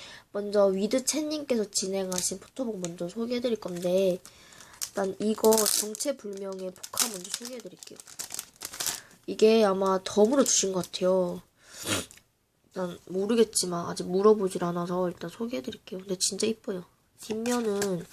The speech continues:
이렇게 회색으로 이렇게 되어 있어서 따로 안 보여드릴게요. 진짜 이쁘죠? 이렇게 덤인지 뭔지 잘 모르겠어요. 어떤 분이 진행하신지도 잘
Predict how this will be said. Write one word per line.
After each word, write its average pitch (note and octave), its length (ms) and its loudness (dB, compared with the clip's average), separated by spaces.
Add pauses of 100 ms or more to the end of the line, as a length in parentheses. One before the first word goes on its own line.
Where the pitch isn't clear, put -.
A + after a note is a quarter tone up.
(420)
이렇게 F#3 240 -2
회색으로 C4+ 640 0
이렇게 F#3+ 220 -2
되어 F3+ 140 -2
있어서 F3+ 520 -2
따로 G#3+ 180 0
안 F3 140 -4
보여드릴게요. - 560 -6 (840)
진짜 A3+ 280 -10
이쁘죠? A3 400 -8 (4000)
이렇게 G#3+ 340 -10 (1400)
덤인지 A#3+ 640 0
뭔지 F#3 360 -4
잘 F#3 160 -2
모르겠어요. F#3+ 580 -4
어떤 C4 840 -2
분이 G3 280 -8
진행하신지도 G3+ 800 -6
잘 F#3+ 280 -8